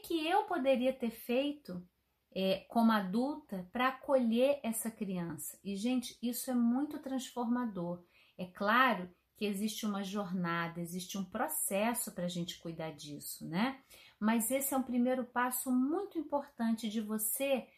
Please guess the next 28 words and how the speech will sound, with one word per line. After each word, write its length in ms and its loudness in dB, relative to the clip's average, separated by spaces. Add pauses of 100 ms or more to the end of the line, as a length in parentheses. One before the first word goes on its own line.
(180)
sair 560 2
da 140 6
luta 440 2
com 120 -2
a 40 0
sua 200 -4
criança 520 -4
interna, 600 -4
acolhendo 680 2
essa 220 -2
criança, 540 -4
dando 320 -4
voz 460 -2
pra 180 -6
ela. 420 -8 (440)
E 80 -2
eu 80 4
não 120 4
sei 240 -2
o 40 4
momento 360 2
em 60 0
que 100 -8
você 260 -4
tá 180 -4
vendo 240 -2
esse 260 -6
vídeo, 520 -6